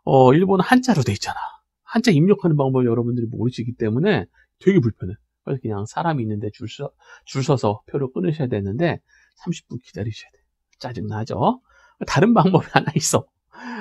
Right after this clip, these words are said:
뭐냐면은 아까 미도리 창구가 길가에 있어. 길가 이쪽 편에. 길가에 있는데 그거 말고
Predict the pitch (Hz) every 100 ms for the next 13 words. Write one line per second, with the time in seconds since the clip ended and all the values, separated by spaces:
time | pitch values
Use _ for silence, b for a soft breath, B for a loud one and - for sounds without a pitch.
0 | 170 - 156 190 165 135 123 135 139 113
1 | 143 120 120 131 - 165 156 143 101 101
2 | 135 101 87 _ _ _ 143 151 - 117
3 | - 98 - - 104 101 - - 87 -
4 | _ - - 139 107 104 196 135 - _
5 | 165 107 98 190 139